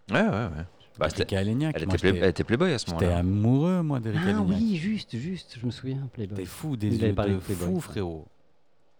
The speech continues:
Speaker 2: Des yeux de dingue. Sérieux, des yeux de fou.
Speaker 3: Ah, c'est comme ça que ça s'appelle les boobs, toi ?
Speaker 2: Non, non, non, vraiment, ces boobs, c'était vraiment, euh, ça, c'était que du bonus. Mais je veux dire, les yeux, frérot, putain, c'était bleu, euh, bleu océan.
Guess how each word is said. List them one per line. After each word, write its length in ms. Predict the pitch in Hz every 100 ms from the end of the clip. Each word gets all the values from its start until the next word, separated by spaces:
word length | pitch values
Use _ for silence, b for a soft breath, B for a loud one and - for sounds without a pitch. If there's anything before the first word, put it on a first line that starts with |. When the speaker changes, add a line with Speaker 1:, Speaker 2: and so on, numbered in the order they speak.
| -
Speaker 2:
Des 220 | 98 98
yeux 80 | 104
de 80 | 104
dingue. 380 | 135 165 131 87 - - - - - - - - - -
Sérieux, 380 | 95 104 156
des 260 | 104 87 98
yeux 120 | 127
de 120 | 98
fou. 320 | 82 - 180 175 - - - - - 135
Speaker 3:
Ah, 80 |
c'est 120 | - 135
comme 160 | 113
ça 80 | 180
que 60 | -
ça 40 |
s'appelle 220 | 131 151
les 80 | 139
boobs, 200 | 160 254 -
toi ? 160 | 120 113 - - 147
Speaker 2:
Non, 100 | 175
non, 140 | 180
non, 180 | 175 151
vraiment, 400 | 135 151 156 120
ces 140 | 123
boobs, 360 | 113 156 117 113
c'était 200 | - 117
vraiment, 500 | 110 135 143 123 107
euh, 260 | 95 87 82 - - - - - - -
ça, 140 | 147
c'était 140 | -
que 100 | - 120
du 120 | 117
bonus. 360 | 139 185 -
Mais 120 | 113 104
je 60 |
veux 60 | 110
dire, 140 | 113
les 320 | 113 117 113
yeux, 160 | 160 165
frérot, 460 | - 127 135 151 110
putain, 400 | 117 - 135 123
c'était 180 | 113
bleu, 340 | 98 117 131 120 98 82
euh, 40 | - - - - - _ _ -
bleu 220 | 104 107
océan. 500 | 107 165 190 175